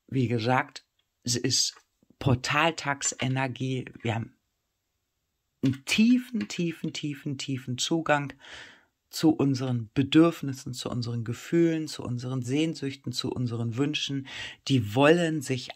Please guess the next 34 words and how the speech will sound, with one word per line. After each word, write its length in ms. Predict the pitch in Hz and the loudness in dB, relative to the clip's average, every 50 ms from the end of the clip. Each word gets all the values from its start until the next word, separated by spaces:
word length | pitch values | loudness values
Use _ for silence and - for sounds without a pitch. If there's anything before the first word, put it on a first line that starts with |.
| _ | _
ausdehnen. 1040 | - 139 151 165 170 170 170 - - - - - - 143 143 139 135 139 139 131 135 _ _ _ _ _ _ _ _ _ _ _ _ - - - - _ _ _ _ _ _ _ _ _ _ _ _ _ _ - | 8 8 8 8 4 2 -2 -6 -8 -10 -8 -4 -2 0 0 0 0 -2 -6 -8 -14 _ _ _ _ _ _ _ _ _ _ _ _ -14 -14 -14 -14 _ _ _ _ _ _ _ _ _ _ _ _ _ _ -2
Ist, 280 | 120 123 - - - - | 0 0 0 -2 -2 -2
äh, 200 | - 110 107 - | -4 -4 -4 -6
vor 380 | - - - 165 156 143 123 117 | -10 0 4 6 6 6 6 2
Weihnachten 520 | 110 110 123 120 117 117 - - - 98 | -2 -2 -2 -2 -2 -4 -6 -4 -4 -2
auch 140 | - - 104 | -2 -4 -4
die 160 | - - 104 | -4 -4 -4
perfekte 540 | - - 127 123 - - 104 - - - - | -2 0 0 0 0 0 -2 -4 -4 -8 -4
Zeit 360 | - - - 143 147 147 - | -2 0 2 2 2 0 0
für, 220 | - - 131 123 107 | -4 -4 -2 -2 0
aber 160 | 92 117 117 | 0 0 0
das 200 | - 120 - - | -2 -2 -2 0
habe 160 | 117 110 107 | 0 0 -2
ich 120 | 110 - | -4 -4
euch 160 | - - - - | -4 -4 -4 -6
mit 160 | 113 107 - | -8 -6 -4
den 140 | 120 117 107 | -4 -2 0
Geminiden, 540 | - 117 113 117 117 123 131 156 - 139 | 0 0 0 0 0 0 0 0 -2 -2
mit 160 | 117 110 107 - | -2 -4 -4 -2
den 120 | 110 113 | -2 4
Rauhnächten 600 | 107 - 123 139 143 143 135 127 - - - 120 | 6 6 6 6 6 2 -2 -4 -6 -6 -6 -2
schon 260 | 123 - - 123 117 113 | -2 0 0 0 0 0
erklärt, 540 | - 110 - - - 117 98 101 - - | 0 0 -2 -2 -2 0 0 0 -2 -4
ne? 120 | - 123 123 - - - - - - - | -8 -10 -10 -10 -12 -12 -12 -12 -4 -2
Habt 260 | - 123 123 - - | 0 0 0 2 0
ihr 100 | 117 - | 0 2
in 100 | 107 110 | 2 2
der 200 | 107 113 - - | 2 2 2 2
Infobox 580 | 127 120 - - 113 98 - 107 107 - - | 0 0 -2 -4 -6 -2 -2 -2 -2 -4 -6
beziehungsweise 720 | - - 113 - - - 117 110 110 - - 110 107 104 | -10 -10 -10 -4 -2 0 0 0 0 -2 -4 -4 -2 -2
als 180 | 92 - - - | -4 -6 -6 -10
Kanalmitglied 720 | - - - 113 113 107 107 110 107 - - - 104 - | -10 -8 -4 -2 0 0 0 -2 -4 -6 -6 -6 -6 -6
zugesandt 540 | - - - 127 120 117 104 104 104 104 107 | -6 -4 -4 -2 -2 -2 -2 -4 -4 -6 -6
bekommen. 340 | - 107 - - - 110 104 | -8 -10 -6 -4 -4 -4 -4